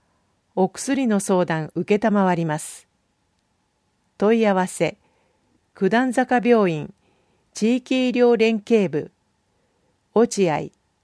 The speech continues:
電話零三三二六二の九三一六。内幸町ホール文化祭、参加団体を募集します。区内の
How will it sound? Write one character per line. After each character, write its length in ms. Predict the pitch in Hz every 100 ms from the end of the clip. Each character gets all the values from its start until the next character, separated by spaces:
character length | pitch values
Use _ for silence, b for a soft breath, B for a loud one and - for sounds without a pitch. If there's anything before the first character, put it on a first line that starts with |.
| _ _ _ _ _ -
電 320 | 202 214 190
話 200 | 170 - _ _ _
零 260 | 170 214 240
三 400 | - 220 156 190 _
三 420 | - - 240 254
二 200 | 262 254
六 320 | 190 175 - 196
二 220 | 196 170
の 200 | 147 135 _
九 220 | - 247 240
三 320 | 254 226 160
一 280 | 156 - 170
六。 380 | 160 - - - _ _ _ _ _ _ _ _ _ _ _ _ _ _ _ _ _ _ _ _ _ _ _ _ -
内 180 | 175 -
幸 500 | - 240 240 240 233
町 240 | 247 240
ホ 240 | 233 240
ー 40 | 240
ル 120 | 220
文 220 | 175 214
化 160 | 208 208
祭、 340 | - 139 123 _ _ _ _
参 300 | - 196 220
加 140 | 247
団 220 | 240 247
体 260 | 214 202 175
を 100 | 156
募 120 | 160
集 240 | 165 185 175
し 160 | -
ま 140 | 151 147
す。 240 | - - _ _ _ _ _ _ _ _ _ _ _ _ _
区 160 | - 254
内 240 | 247 214
の 220 | 165 156